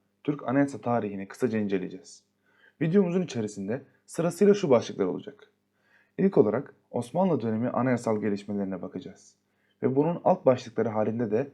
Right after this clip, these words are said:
Senedi İttifak, Tanzimat Fermanı, Islahat Fermanı ve Kanun Esası inceleyeceğiz. İkinci başlık olarak ise Cumhuriyet dönemi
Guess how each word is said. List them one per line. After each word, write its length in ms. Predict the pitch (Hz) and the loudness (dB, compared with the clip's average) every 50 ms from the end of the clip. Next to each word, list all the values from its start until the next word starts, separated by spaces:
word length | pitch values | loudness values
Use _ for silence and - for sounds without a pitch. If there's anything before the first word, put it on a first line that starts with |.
| _ _ _ | _ _ _
Senedi 340 | - - 110 110 123 123 113 | -10 -4 -2 0 0 0 0
İttifak, 500 | 101 - - - - 110 127 - - _ _ _ _ _ - | -2 -4 -6 -6 -4 -4 -4 -6 -10 _ _ _ _ _ -8
Tanzimat 480 | - 104 101 95 95 92 110 127 127 | -6 -4 -4 -4 -4 -2 -4 -2 0
Fermanı, 520 | - 147 135 127 123 117 113 113 117 131 139 - _ _ _ - | 2 2 2 4 2 0 0 -2 -4 -6 -8 -12 _ _ _ -12
Islahat 360 | 98 98 - 98 107 135 139 | -12 -8 -4 -2 -2 -2 -2
Fermanı 540 | - 156 147 131 127 123 117 120 139 160 - - _ _ _ - | 0 2 2 2 2 0 -2 -2 -4 -6 -8 -12 _ _ _ -4
ve 100 | 147 139 | -4 -2
Kanun 340 | - 127 120 117 120 123 120 | 0 0 0 0 0 0 -2
Esası 400 | 107 104 - 110 104 101 - 101 | -2 -2 -2 -4 -4 -2 -4 -4
inceleyeceğiz. 720 | 98 92 92 90 90 92 - - - - - - - _ _ _ _ _ _ _ _ _ _ _ _ _ _ _ _ _ _ _ - | -4 -4 -6 -8 -8 -8 -10 -12 -16 -18 -20 -20 -20 _ _ _ _ _ _ _ _ _ _ _ _ _ _ _ _ _ _ _ -12
İkinci 380 | 127 123 - 175 185 214 226 | -10 -4 0 2 2 4 4
başlık 320 | 185 185 - - 170 151 135 | 4 4 2 2 0 2 4
olarak 300 | 120 123 131 135 131 135 | 6 6 6 4 4 2
ise 340 | - - - 117 156 - - _ _ _ _ _ - | -4 -4 -4 -4 -4 -4 -8 _ _ _ _ _ -10
Cumhuriyet 560 | - 120 123 123 139 143 151 170 190 - - | -6 -6 -2 0 2 2 2 2 0 -2 -2
dönemi 360 | 117 104 101 101 123 156 170 | -2 -2 -2 -2 -2 -4 -4